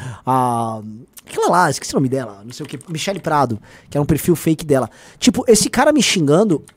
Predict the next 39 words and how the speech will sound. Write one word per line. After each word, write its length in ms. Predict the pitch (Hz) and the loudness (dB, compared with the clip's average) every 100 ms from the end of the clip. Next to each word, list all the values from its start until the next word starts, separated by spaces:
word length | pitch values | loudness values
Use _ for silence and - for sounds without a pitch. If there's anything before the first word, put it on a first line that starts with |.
| _ | _
é, 320 | 175 180 208 220 - _ _ _ _ - | 4 8 8 6 0 _ _ _ _ 0
e-, 240 | 202 214 208 | 2 6 6
esse 160 | 226 | 6
é 40 | 220 | 4
muito 180 | 220 - | 4 2
caricato. 440 | 202 - 139 - | -2 0 -2 4
Eu 180 | 170 196 | 6 8
acho 180 | 180 - | 6 2
que 60 | |
é 40 | 202 | 0
um 20 | |
perfil 220 | 170 180 | 0 -2
de 80 | 156 | -6
zoeira. 400 | 185 143 131 160 - _ _ | -4 -2 -2 -4 -10 _ _
Tipo, 140 | - 160 | 2 4
eu 60 | |
acho 100 | 151 | 4
que 60 | 175 | 2
é 20 | |
um 80 | 170 | 2
per-, 160 | 170 | 2
alguém 340 | 180 151 151 214 | 6 6 6 4
nosso. 480 | 160 139 143 - 185 | 4 2 0 -4 -8
Eu 100 | 139 | -4
sempre 200 | 233 240 | -4 -4
desconfiei 420 | - 214 170 160 | -4 -4 -2 -4
que, 80 | - | -4
sei 120 | - | -2
lá, 220 | 151 143 | 0 0
era, 380 | 120 127 127 110 - _ _ _ _ | 0 0 0 -2 -8 _ _ _ _
era, 400 | 127 127 120 113 95 92 _ _ _ _ _ _ _ _ _ _ _ _ _ _ _ _ _ _ | -8 -6 -6 -8 -14 -20 _ _ _ _ _ _ _ _ _ _ _ _ _ _ _ _ _ _
sabe, 240 | - 208 165 | -4 0 2
o 40 | |
Monstro 340 | 160 180 220 196 | 4 4 2 2
Baleia 360 | 185 156 170 139 | 4 6 6 4
fez 200 | 139 123 | 0 -6
esse 120 | - | -6
perfil, 360 | 120 113 131 | -10 -8 -10
sabe? 380 | 110 143 156 110 | -10 -8 -8 -10